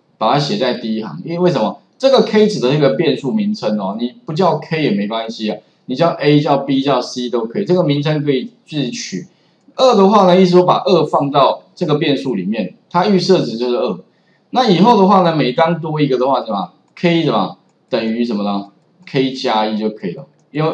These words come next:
把它什么？二变三，三变四的话，也用这个方法。所以其实多这两行哦，就可以完成什么？前七名的这个效果。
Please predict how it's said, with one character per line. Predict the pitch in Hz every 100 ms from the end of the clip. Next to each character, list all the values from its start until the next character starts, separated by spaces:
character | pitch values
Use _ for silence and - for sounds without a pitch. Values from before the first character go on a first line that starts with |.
| -
把 | 120 120
它 | 147
什 | 117
么？ | 104 175
二 | 160
变 | 147 135 120
三， | 123 120 120
三 | 123 120
变 | 123 107
四 | - 110
的 | 92
话， | 98 90 - _ _
也 | 127
用 | 160 151
这 | 147
个 | 131
方 | 123 117
法。 | -
所 | 180 185
以 | 156
其 | 156
实 | 151 151
多 | 170
这 | 156 170
两 | 117 90
行 | - 92 90
哦， | 98 95 _ _ _ -
就 | 196 -
可 | 147
以 | 123
完 | 113 117
成 | 113 107 107
什 |
么？ | 98 92 -
前 | 123 123
七 | - 139 135
名 | 107 95 98
的 | 113 107
这 | 120
个 | 107
效 | - 92
果。 | 87 -